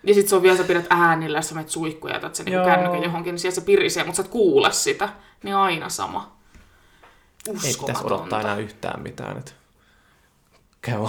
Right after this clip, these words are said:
Speaker 2: aina niinku kalpaten näitten kanssa.
Speaker 1: Siis jep.
Speaker 2: Juu.
Speaker 1: Mun neljäs, oho, sehän
Speaker 2: Mhm,
Speaker 1: naksuu.
Speaker 2: naksuu, naksuu. <laughs>
Speaker 1: Mun neljäs on, että ilkeys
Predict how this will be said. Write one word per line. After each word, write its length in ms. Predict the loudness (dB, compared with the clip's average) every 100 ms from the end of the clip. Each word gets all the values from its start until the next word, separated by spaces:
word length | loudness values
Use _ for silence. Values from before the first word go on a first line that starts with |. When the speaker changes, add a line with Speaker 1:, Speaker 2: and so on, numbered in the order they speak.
| -2
Speaker 2:
aina 200 | -2 -4
niinku 240 | -4 -6 -8
kalpaten 680 | -4 -2 -4 -6 -10 -10
näitten 340 | -10 -12 -10 -10
kanssa. 420 | -8 -10 -12 -14 _ _ _ -18
Speaker 1:
Siis 220 | -12 -8
jep. 200 | -8 -10 -16 _ _ _ _ _ _ _ _ _ _ _ -20 _ _ -20 _ _ _ _ _ _
Speaker 2:
Juu. 100 | -6
Speaker 1:
Mun 320 | -2 -2 -6 -12 _ -14
neljäs, 540 | -8 -6 -6 -8 -10
oho, 140 | -12 -16 -14
sehän 280 | -12 -12 -8
Speaker 2:
Mhm, 140 | -8
Speaker 1:
naksuu. 260 | -6 -6 -8
Speaker 2:
naksuu, 300 | -10 -8 -6
naksuu. 520 | -6 -8 -8 -4 -6
<laughs> 100 | -6 -10 -12 -20 _ -20 -20 _ _ -12
Speaker 1:
Mun 200 | -8 -4
neljäs 520 | 0 0 2 0 -2
on, 120 | -2
että 160 | -4 -4
ilkeys 720 | -4 -4 -2 0 0 0 -4